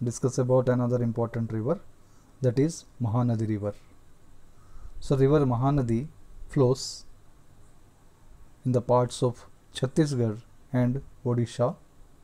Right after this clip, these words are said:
So you can observe here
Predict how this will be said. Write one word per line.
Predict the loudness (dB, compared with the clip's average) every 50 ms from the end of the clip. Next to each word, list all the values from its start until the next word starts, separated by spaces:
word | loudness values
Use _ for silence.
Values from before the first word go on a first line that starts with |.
| -20 -20 -20 -20 -20 -20 -20 -20 -20 -20 -20 -20 -20 -20 -20 -20 -20 -20 -20 -20 -20 -20 -20 -20 -20 -20 -20 -20 -20 -20 -20 -20 -20 -20 -20 -20 -20 -20 -20 -20 -20 -20 -20 -20 -20 -20 -20 -20 -20 -20 -20 -20 -20 -20 -20 -20 -20 -20 -20 -20 -20 -20 -20 -20 -20 -20 -20 -20 -20 -20 -20 -20 -20 -20 -16
So | -8 -2 2 2
you | 2
can | 4 4 2 2 2 2 -2 -4 -10 -10 -6
observe | -4 -2 0 0 0 0 0
here | 0 2 2 2 0